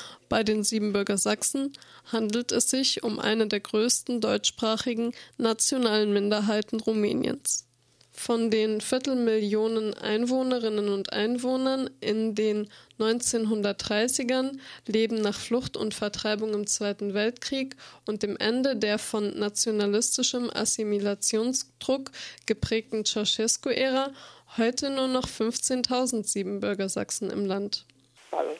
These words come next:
Speaker 2: waren die meisten waren Bauern oder Handwerker oder waren es dann kleine, äh,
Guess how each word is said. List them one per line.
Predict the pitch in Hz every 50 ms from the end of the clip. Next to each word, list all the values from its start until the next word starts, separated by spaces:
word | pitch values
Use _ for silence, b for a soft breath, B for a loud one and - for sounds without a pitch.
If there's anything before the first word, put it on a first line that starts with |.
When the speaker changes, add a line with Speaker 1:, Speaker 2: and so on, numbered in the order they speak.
| - - -
Speaker 2:
waren | - 143 - - - -
die | - -
meisten | - 131 143 - 190 - - - 214 -
waren | 165 135 135 135 - - - -
Bauern | - 175 180 185 214 233 - - -
oder | - - - - - - - - - -
Handwerker | - - 214 240 - - - 156 147 - - - - - - - - -
oder | - 165 - 147 - - B B B B B B B B
waren | 151 135 135
es | 135 - -
dann | - 139 139 139 -
kleine, | - 151 139 139 139 143 156 -
äh, | -